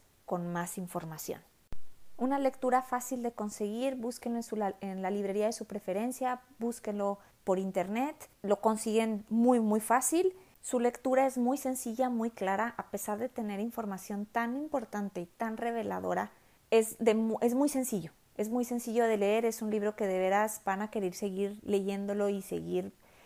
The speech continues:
continuar la lectura sin detenerse. Y lo pueden terminar en poco tiempo por, precisamente por lo interesante que tiene cada tema y por lo sencillo que escribe, porque hay otros autores que mencionan temas igual de interesantes,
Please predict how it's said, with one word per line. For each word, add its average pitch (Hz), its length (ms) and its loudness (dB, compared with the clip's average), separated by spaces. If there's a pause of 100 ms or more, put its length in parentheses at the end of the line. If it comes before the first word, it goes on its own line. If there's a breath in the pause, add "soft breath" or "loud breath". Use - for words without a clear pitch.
(180 soft breath)
continuar 208 760 6
la 220 120 6
lectura 208 580 4
sin 190 200 -6
detenerse. 190 760 0 (480 soft breath)
Y 269 100 6
lo 254 200 12 (200)
pueden 269 260 10
terminar 226 380 4
en 233 100 4
poco 233 260 2
tiempo 269 420 2 (100)
por, 202 320 6 (240)
precisamente 240 680 2
por 214 220 4
lo 196 80 4
interesante 185 600 2
que - 120 -4
tiene 185 400 -4
cada 185 220 2
tema 226 440 0
y 202 80 -4
por 180 180 -2
lo 175 120 -2
sencillo 190 520 -2
que 233 80 -2
escribe, 311 400 2
porque 233 300 0
hay 302 120 2
otros 330 260 -8
autores 294 440 0
que 269 100 -6
mencionan 226 600 -4 (420 soft breath)
temas 233 400 4
igual 233 280 4
de 294 60 0
interesantes, 262 840 0